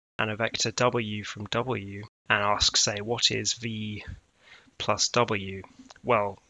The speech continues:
first of all, how can you even write this down? You need to use one of the vector addition operations. So you would either write V plus W with the purple plus or V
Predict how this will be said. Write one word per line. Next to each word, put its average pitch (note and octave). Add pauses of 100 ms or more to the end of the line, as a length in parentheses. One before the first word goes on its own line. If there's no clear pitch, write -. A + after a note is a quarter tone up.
(140)
first C3+
of A2
all, A2
how B2
can -
you A2+
even G#2
write G2+
this -
down? C3 (400)
You A2+
need A#2
to -
use G#2+
one A#2+
of -
the G#2 (760)
vector A#2+
addition A2+ (100)
operations. A2+
So -
you A2
would G#2+
either A2+
write G2+
V G#2+
plus -
W G#2+ (1400)
with -
the -
purple -
plus - (520)
or A2+
V G#2